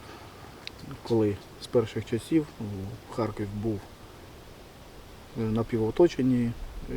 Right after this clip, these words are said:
ми з, я з побратимами своїми, вони в мене всі були добровольцями з чотирнадцятого року.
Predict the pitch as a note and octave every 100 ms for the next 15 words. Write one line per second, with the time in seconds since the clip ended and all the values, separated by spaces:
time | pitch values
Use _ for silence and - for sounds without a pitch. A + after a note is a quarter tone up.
0 | B2 A#2 A2 G#2+ G#2+ G#2+ G#2+ G#2 - -
1 | - - - - - - - - - -
2 | A#2 A2 - B2 A#2 B2+ E3+ D#3 C#3+ C3+
3 | B2+ A#2 B2+ B2+ A#2+ A#2+ A2+ A#2+ B2+ B2
4 | A2+ A2 G#2+ - - A#2+ A#2 A2 - B2+
5 | A2 A2 A#2 A#2 A2+ A#2+ A#2 A2 - A2
6 | A2 G#2+ - - - - - A#2 B2 B2
7 | A#2+ A2+ - A#2+ A#2 A#2+ D#3 A3 G3 F3
8 | D#3+ D3+ D3+ C#3+ C#3 C3+ C3